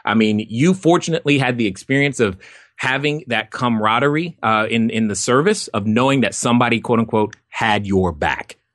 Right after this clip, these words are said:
period. Most civilians don't get that experience, and this was mine. And my team came together in such a way that we are now stronger, we are better, we are faster. It is so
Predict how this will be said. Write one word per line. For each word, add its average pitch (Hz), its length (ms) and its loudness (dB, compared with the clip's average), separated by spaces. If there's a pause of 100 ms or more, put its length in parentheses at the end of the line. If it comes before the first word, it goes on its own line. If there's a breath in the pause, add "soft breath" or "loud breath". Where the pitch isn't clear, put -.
(180)
period. 90 540 0 (440 soft breath)
Most 127 340 4
civilians 165 580 2
don't 120 420 0
get 131 260 0
that 110 200 -2
experience, 82 680 -10 (280)
and 110 160 2
this 117 180 2
was 101 180 0
mine. 87 460 0 (280 soft breath)
And 110 100 2
my 110 100 2
team 175 340 2
came 156 220 0
together 113 380 2
in 104 40 -2
such 139 260 -2
a 127 40 -2
way 120 140 4
that 98 160 0
we 113 120 4
are 95 60 4
now 80 140 -2
stronger, 135 480 2
we 104 200 -2
are 76 60 0
better, 117 320 2
we 98 180 0
are 71 60 -2
faster. 123 600 0
It 117 100 0
is 110 160 0
so 165 640 2